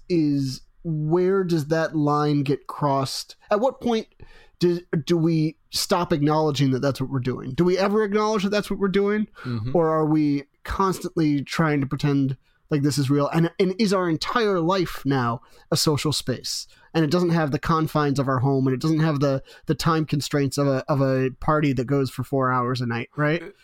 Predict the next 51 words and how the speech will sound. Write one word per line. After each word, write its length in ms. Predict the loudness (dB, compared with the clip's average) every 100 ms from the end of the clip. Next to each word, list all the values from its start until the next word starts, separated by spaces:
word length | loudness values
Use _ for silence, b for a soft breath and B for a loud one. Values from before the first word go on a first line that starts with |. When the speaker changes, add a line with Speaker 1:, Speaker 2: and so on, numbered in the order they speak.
| -4
Speaker 2:
and 180 | 0
Speaker 1:
Is 80 | 4
it, 20 |
Speaker 2:
just 200 | 4 2 0
adding 220 | 0 2
Speaker 1:
is 40 | 2
Speaker 2:
on 100 | 2
Speaker 1:
it 60 |
Speaker 2:
to, 120 | -2 -10
just 280 | -2 0 2
adding 260 | 2 2
on 140 | 0 0
to 100 | 0
your 120 | 0
analogy, 800 | 2 0 -2 -2 -2 -2 -4 -6
a 140 | -4 -2
more, 540 | -2 0 0 0 0
uh, 20 | -2
uh, 960 | 0 -2 -2 -6 -8 -10 -10 -12 -10
direct, 560 | -4 -2 0 -2 -4 -12 -8
uh, 220 | -6 -4
connection, 600 | -2 -2 -2 -2 -2 -4 B B B -14
you 200 | -2 0
don't 220 | 2 2
put 240 | 2 2 0
the 60 |
bad 380 | -2 0 0 0
vacation 540 | -2 0 0 0 -2 -2
photos 440 | -2 0 0 -2
in 180 | -4 -4
the 160 | -4
photo 360 | -2 0 0 2
album. 480 | 0 0 -2 -2 -4
You 160 | -2 0
only 240 | 0 0
put 180 | 0 2
Speaker 1:
Yeah. 80 | 2
Speaker 2:
the 60 |
good 180 | 0 0
ones 240 | -2 -2
where 180 | 0 0
we 120 | 0
all 120 | 0 0
look 180 | -2 -2
good 240 | -2 0
and 160 | -2 -2
it's 120 | -4
a 20 |
beautiful 580 | -4 -2 -2 -4 -4 -2
vista. 460 | -2 -4 -4 -8 -4
Like, 320 | -2 -2 -6